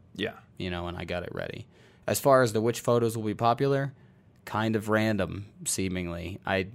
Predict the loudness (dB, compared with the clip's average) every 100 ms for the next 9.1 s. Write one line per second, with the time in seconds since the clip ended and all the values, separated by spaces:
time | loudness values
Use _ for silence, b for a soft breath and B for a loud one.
0 | -8 -2 0 2 0 0 -2 2 4 4
1 | 2 0 -2 -2 -2 -2 -2 -2 -2 -2
2 | -2 -6 -6 -4 -2 -2 -2 -4 -6 -8
3 | -6 -8 -8 -12 b b b -6 -4 -2
4 | -2 -2 -4 -4 -4 0 2 2 2 0
5 | -2 -2 -6 -10 -18 -20 -8 -4 -4 -4
6 | -4 -6 -10 -16 -20 -20 -18 -8 -6 -6
7 | -8 -8 -8 -6 -6 -8 -10 -8 -10 -8
8 | -6 -6 -6 -6 -6 -6 -6 -8 -10 -8
9 | -6